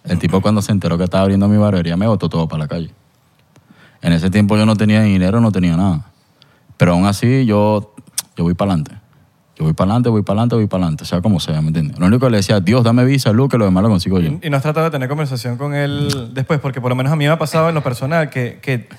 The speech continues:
Speaker 2: que en el momento está ese pique de que uno quiere crecer y vaina, y te abriste en el sentido de que quieres hacer lo tuyo, pero con el tiempo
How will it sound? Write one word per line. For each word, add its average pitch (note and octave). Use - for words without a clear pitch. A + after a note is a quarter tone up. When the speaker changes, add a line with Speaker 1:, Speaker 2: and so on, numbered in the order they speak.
Speaker 2:
que D3+
en C#3
el C#3
momento E3
está A#2+
ese C#3+
pique D#3+
de E3
que B2+
uno B2
quiere D3+
crecer C3+
y C3
vaina, C3+
y B2
te A2+
abriste B2
en C3+
el B2
sentido A#2+
de D3
que D#3
quieres B2
hacer C#3+
lo D#3+
tuyo, E3
pero C#3
con D3
el C#3
tiempo D3